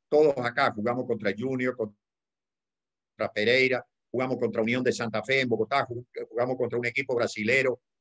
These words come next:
en Bogotá. Yo jugué los cinco o seis partidos previos, los jugué.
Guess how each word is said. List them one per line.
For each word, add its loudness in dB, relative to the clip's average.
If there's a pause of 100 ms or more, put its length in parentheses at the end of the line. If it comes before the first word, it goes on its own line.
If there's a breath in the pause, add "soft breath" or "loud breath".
(200)
en -2
Bogotá. 4
Yo 2
jugué 0
los -2
cinco -2
o -2
seis 0
partidos 0 (340)
previos, 4
los -2
jugué. -4